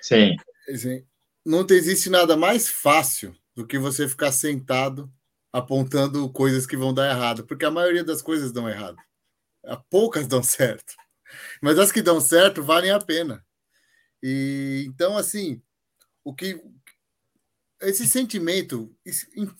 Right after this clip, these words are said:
Speaker 2: respondendo, sim, estamos loucos, ou melhor, somos loucos. Se você for entrar, conhecer o Palmeiras, você vai ver de tudo, tudo, tudo mesmo, menos marasmo.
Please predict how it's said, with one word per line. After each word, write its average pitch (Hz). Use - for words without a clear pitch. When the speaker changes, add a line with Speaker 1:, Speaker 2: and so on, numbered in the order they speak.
Speaker 2:
respondendo, 190
sim, 254
estamos 208
loucos, 123
ou 170
melhor, 156
somos 220
loucos. 117
Se -
você 240
for 233
entrar, 170
conhecer 170
o 226
Palmeiras, 156
você -
vai 180
ver 175
de 190
tudo, 202
tudo, 165
tudo 320
mesmo, 110
menos 208
marasmo. 117